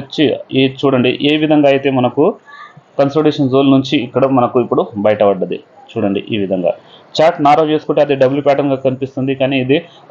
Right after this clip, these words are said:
ర-, మనకు ఇప్పుడు రెక్టాంగిల్ ప్యాటర్న్లా కనిపిస్తుంది. అయితే ఈ స్టాక్లో మనము దీంట్లో కొద్దిగా కరెక్షన్ వచ్చినా కూడా almost ఈ రేంజ్లో, అంటే వన్ సెవెంటీలో వచ్చినా కూడా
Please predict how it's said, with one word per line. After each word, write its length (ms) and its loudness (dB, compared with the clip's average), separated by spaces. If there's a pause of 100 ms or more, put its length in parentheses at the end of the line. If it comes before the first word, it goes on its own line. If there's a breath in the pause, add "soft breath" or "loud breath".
ర-, 160 -2 (180)
మనకు 260 0 (140)
ఇప్పుడు 240 0 (640)
రెక్టాంగిల్ 440 2 (200)
ప్యాటర్న్లా 520 2 (140)
కనిపిస్తుంది. 540 -4 (1000 loud breath)
అయితే 160 0 (160)
ఈ 40 4 (100)
స్టాక్లో 360 0
మనము 340 2 (360)
దీంట్లో 320 0
కొద్దిగా 340 2
కరెక్షన్ 400 0
వచ్చినా 360 -2
కూడా 140 4 (140)
almost 380 0 (180)
ఈ 40 2 (120)
రేంజ్లో, 320 0 (140)
అంటే 180 0 (460 soft breath)
వన్ 400 2
సెవెంటీలో 460 2 (280)
వచ్చినా 280 0 (100)
కూడా 120 2